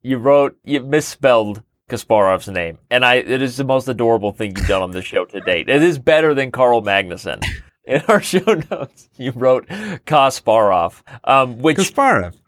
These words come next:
Speaker 1: let me, let me say
Speaker 2: Oh, I
Speaker 1: real
Speaker 2: see what I
Speaker 1: quick,
Speaker 2: did there.
Speaker 1: that's actually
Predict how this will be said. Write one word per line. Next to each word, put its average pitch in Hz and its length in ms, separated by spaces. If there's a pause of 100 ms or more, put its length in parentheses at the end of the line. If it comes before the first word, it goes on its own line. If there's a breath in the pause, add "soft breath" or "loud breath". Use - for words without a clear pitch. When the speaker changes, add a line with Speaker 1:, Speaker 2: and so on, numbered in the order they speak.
(140)
Speaker 1:
let 190 240
me, 190 160
let 196 180
me 269 100
say 104 200
Speaker 2:
Oh, 104 100
I 92 60
Speaker 1:
real 123 120
Speaker 2:
see 104 80
what 90 120
I 90 40
Speaker 1:
quick, 82 100
Speaker 2:
did 87 160
there. 82 280 (260)
Speaker 1:
that's 151 260
actually 156 680